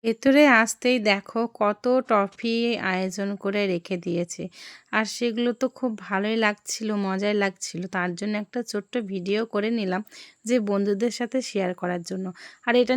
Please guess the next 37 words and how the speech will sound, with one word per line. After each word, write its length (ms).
নিশ্চয় 320
দেখে 180
বুঝতে 280
পারছো 220
পোস্টারটা, 540
এটা 140
ছিল 140
ফেসবুকে 540
মিলন 240
মেলা, 220
তো 40
সেই 200
জন্য 160
এখানে 200
উপস্থিত 360
হয়ে 240
গেছিলাম। 380
আর 80
এখানে 320
এসে 200
একটু 140
ছোট্ট 180
ভিডিও 320
বানিয়ে 340
নিলাম। 220
আর 60
আমাকে 240
কেমন 200
লাগছে 360
একটু 140
সকলেই 400
সবাই 160
কমেন্টে 460
জানাও। 260
তো 80
এখান 220
থেকে 220